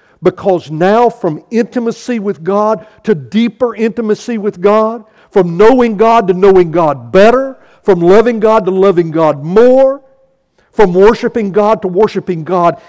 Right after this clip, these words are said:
in greater ways. Here's what we mean. Job's suffering led to his righteousness being perfected. It was being perfected. He was being sanctified.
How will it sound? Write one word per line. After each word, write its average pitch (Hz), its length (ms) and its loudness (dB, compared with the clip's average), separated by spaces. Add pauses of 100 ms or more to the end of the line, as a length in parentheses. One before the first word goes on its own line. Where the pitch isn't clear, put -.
in 180 180 -2
greater 160 380 0
ways. 220 760 0 (1300)
Here's 226 240 -14
what 226 160 -8
we 165 120 -2
mean. 160 520 -4 (320)
Job's 185 480 -2
suffering 165 720 -8 (260)
led 190 520 -2
to 220 120 -12
his 202 400 -6
righteousness 196 920 -14 (440)
being 214 500 -6 (260)
perfected. 220 760 -10 (760)
It 208 160 -4
was 208 160 -6
being 220 340 -4
perfected. 226 540 -8
He 208 140 -6
was 196 180 -8
being 214 320 -4 (160)
sanctified. 170 1000 -2